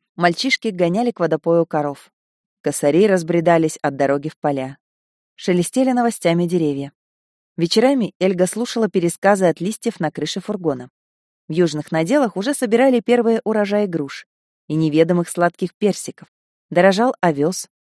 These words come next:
пропал в песчаной буре, и удивительным образом через четыре дня нашёлся обоз с тканями и приправами.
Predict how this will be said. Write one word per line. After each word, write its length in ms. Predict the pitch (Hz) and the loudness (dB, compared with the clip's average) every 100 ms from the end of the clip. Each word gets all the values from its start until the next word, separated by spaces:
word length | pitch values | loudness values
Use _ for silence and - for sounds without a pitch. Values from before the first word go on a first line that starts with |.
| _ | _
пропал 400 | - 165 - 190 | -2 0 2 0
в 80 | 208 | 0
песчаной 500 | - 175 - 165 151 | -6 -2 0 0 0
буре, 360 | 139 220 226 160 _ _ - | 0 0 0 -2 _ _ 2
и 80 | |
удивительным 640 | 180 190 220 285 285 254 240 | 2 4 2 2 0 0 0
образом 520 | - 233 247 226 214 | 0 2 2 0 0
через 260 | 196 196 180 | 0 0 -2
четыре 440 | - 170 180 160 | -4 -2 0 0
дня 200 | 139 165 | 0 -2
нашёлся 520 | 247 180 - 220 - 208 | 0 -2 -2 -4 0 0
обоз 340 | 156 180 - | 2 -4 -4
с 160 | - - | -14 -16
тканями 580 | _ - 175 220 208 202 | _ -2 -2 0 -2 -4
и 80 | 190 | -6
приправами. 680 | - 240 160 131 131 131 - | -4 -2 -2 -2 -4 -12 -18